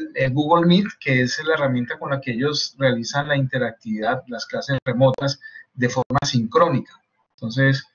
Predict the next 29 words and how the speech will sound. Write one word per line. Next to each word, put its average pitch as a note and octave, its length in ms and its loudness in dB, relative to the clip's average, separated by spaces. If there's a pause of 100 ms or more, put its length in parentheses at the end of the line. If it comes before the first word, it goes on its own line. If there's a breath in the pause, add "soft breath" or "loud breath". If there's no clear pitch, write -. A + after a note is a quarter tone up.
(420 loud breath)
ahí B2+ 260 4
es C#3+ 100 6
donde D3+ 220 2
nosotros B2 400 -2
nos C3+ 100 0
estamos B2+ 320 0
apoyando. C3 560 -2
Ya C#3+ 200 6
obviamente D3+ 440 -2
a D3+ 80 -2
nivel B2 240 -2
pedagógico, D3+ 840 0
pues - 240 -14 (360 loud breath)
tenemos C3 560 2 (240 loud breath)
también A#2+ 360 0
e-, C#3 280 2
ese, C#3+ 400 0
ese C#3 540 2
rigor C#3 680 0 (220)
de, B2 180 -6 (640 loud breath)
de B2+ 80 -8
cómo C#3 640 2
instaurar B2+ 600 2
las C#3 200 0
clases, D3 400 0
cómo C3+ 240 0
aprovecharlas, C#3+ 760 -2
cómo C3+ 400 0
lograr A#2 380 -2